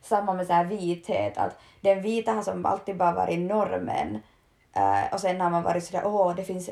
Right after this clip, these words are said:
olika så här, sen har det funnits liksom rasifierade personer, typ svarta, så är man sådär,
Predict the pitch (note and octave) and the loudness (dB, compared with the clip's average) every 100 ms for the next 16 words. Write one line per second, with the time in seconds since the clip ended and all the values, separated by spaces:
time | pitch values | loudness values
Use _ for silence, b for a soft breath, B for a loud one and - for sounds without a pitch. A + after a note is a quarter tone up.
0 | - G3+ F#3 F3+ F3+ F#3 F#3 - G3 F3+ | -8 -2 0 0 -4 -4 -4 -2 -2 -2
1 | F#3+ G3+ F#3+ F3+ - F3+ F3 F3+ F#3 G3 | -4 -6 -8 -8 -8 -2 -2 -2 -2 2
2 | F3+ E3+ E3+ F3 F#3+ F3 G2 G2+ G2+ G#3+ | 2 2 -2 -6 -4 -4 -2 0 -2 -4
3 | b b b b F3+ - F#3+ F#3 A3 - | b b b b -6 -4 2 2 2 -2
4 | F3+ F3 F3 E3+ F3+ F3 | 0 2 2 2 2 2